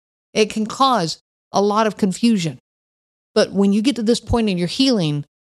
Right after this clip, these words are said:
it actually brings a lot of clarity. This is the right direction. I'm done. Many of the conversations that came after filing for divorce were the most honest and productive conversations we had had in years.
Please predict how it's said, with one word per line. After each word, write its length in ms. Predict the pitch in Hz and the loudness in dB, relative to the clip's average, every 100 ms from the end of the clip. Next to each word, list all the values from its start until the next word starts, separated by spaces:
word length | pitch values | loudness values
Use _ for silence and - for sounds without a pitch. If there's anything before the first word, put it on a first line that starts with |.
| _ - | _ -4
it 140 | 185 | 0
actually 420 | 220 247 - 185 | 2 0 -2 -4
brings 300 | 175 190 180 | -2 0 -2
a 60 | 170 | -2
lot 160 | 175 | -4
of 100 | 156 | -4
clarity. 460 | - 190 170 147 135 - - _ | -4 -2 0 -4 -8 -18 -20 _
This 240 | 202 - | 2 2
is 220 | 254 247 196 | 0 0 -2
the 120 | 190 | -2
right 220 | 208 196 | 0 0
direction. 600 | 180 190 214 - 147 147 - | -2 0 -2 -4 -6 -6 -6
I'm 260 | 190 180 165 | -2 -2 -2
done. 440 | 180 220 180 - _ _ _ _ _ | 0 0 -2 -8 _ _ _ _ _
Many 280 | 240 262 294 | 4 4 4
of 80 | 226 | 0
the 80 | |
conversations 800 | 226 240 220 208 233 240 233 185 | 0 0 2 0 2 0 0 -2
that 140 | 180 - | -2 0
came 260 | 226 226 | 0 0
after 220 | 214 196 | -2 -2
filing 400 | 196 220 226 220 | -2 0 2 0
for 140 | 190 196 | -2 -4
divorce 440 | 185 214 233 196 | 0 2 2 2
were 120 | 214 | -2
the 80 | 208 | 0
most 260 | 208 208 - | 0 0 0
honest 400 | 202 262 262 - | 0 0 0 -2
and 140 | 202 | -2
productive 460 | 208 208 220 220 196 | 0 0 0 -2 -2
conversations 680 | 208 190 185 196 180 185 180 | -2 -2 -2 -2 -4 -4 -4
we 100 | 180 | -2
had 80 | |
had 300 | 160 170 175 | -2 -4 -4
in 120 | 170 151 | -2 -4
years. 520 | 147 160 143 - | -4 -6 -6 -8